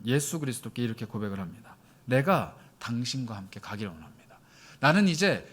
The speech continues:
산으로 돌아가는 것이 아니라, 무덤가로 돌아가는 것이 아니라, 내 삶의 문제로 돌아가는 것이 아니라, 이제는 예수님과 함께 동행하기 원합니다. 예수님이 계신 곳, 예수님이 가시는 곳, 내가 쫓아가길 원합니다."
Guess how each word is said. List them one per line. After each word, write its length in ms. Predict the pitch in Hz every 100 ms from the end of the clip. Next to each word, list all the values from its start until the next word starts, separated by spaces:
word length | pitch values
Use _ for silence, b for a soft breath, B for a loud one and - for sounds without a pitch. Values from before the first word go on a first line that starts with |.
| -
산으로 500 | - 277 254 240 214
돌아가는 360 | 151 131 127
것이 220 | 110 -
아니라, 320 | 80 - - -
무덤가로 600 | 151 208 240 226 208 190
돌아가는 340 | 147 131 127 123
것이 200 | 110 101
아니라, 320 | 85 - - - B B
내 160 | 180
삶의 340 | 214 240 240 240
문제로 500 | 170 202 220 233 220
돌아가는 400 | 165 143 143 143
것이 220 | 131 127
아니라, 480 | 95 104 165 131 82 B B B
이제는 500 | 196 202 233 233 170
예수님과 420 | 151 151 165 151
함께 180 | 135 131
동행하기 500 | 120 113 113 98 95
원합니다. 460 | 80 - - - - B B
예수님이 600 | 131 175 190 190 185 180
계신 400 | 165 147 180 196
곳, 200 | 156 98 - B -
예수님이 500 | 185 196 196 185 175
가시는 520 | - 135 190 180 185
곳, 260 | 233 - B B
내가 260 | 147 143 143
쫓아가길 520 | 254 269 269 208 180
원합니다." 540 | 117 95 85 - -